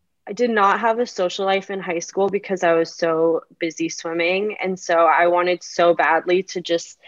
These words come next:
dissociate from my identity as being a swimmer. And so I was like, "I'll do whatever it takes to not look like a swimmer, to not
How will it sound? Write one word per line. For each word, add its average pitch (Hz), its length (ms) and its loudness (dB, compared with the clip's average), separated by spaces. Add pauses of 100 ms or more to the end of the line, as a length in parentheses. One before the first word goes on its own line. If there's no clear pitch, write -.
(760)
dissociate 190 760 4
from 196 200 0
my 175 180 4
identity 170 640 0
as 175 140 2
being 165 260 0
a 170 40 -4
swimmer. 180 640 -2
And 185 160 -4
so 175 140 2
I 170 40 4
was 170 120 0
like, 165 240 2
"I'll 202 160 4
do 214 160 0
whatever 165 360 4
it - 120 -6
takes 170 540 0
to 185 180 0
not 170 340 4
look 180 240 2
like 214 200 2
a 208 60 0
swimmer, 202 540 2
to 190 200 -8
not 165 440 0